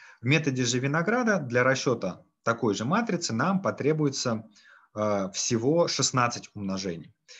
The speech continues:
И это даст нам выигрыш по умножениям, то есть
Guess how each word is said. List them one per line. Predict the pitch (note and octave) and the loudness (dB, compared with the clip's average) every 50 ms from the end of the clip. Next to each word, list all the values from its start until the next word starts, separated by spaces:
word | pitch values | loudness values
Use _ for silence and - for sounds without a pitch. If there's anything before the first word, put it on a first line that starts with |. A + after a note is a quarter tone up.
| - - _ | -20 -12 _
И | - C#3 | 2 2
это | D3 C#3+ C3 | 2 4 2
даст | A#2+ A2+ A#2+ A2+ A2 - - | 2 2 4 4 2 0 -2
нам | G2+ F#2 F#2+ | -4 -4 -2
выигрыш | A2+ B2 A2+ G#2+ F#2+ F#2 - - | -2 -2 0 -2 -4 -4 -6 -6
по | G2+ | -6
умножениям, | G2 G#2+ A#2 C#3 D#3 G3+ A#3+ B3 A3+ A3 G3 F3+ | -4 -2 -2 0 0 2 2 2 2 2 2 2
то | - - | 0 -2
есть | G2+ - - | -8 -8 -10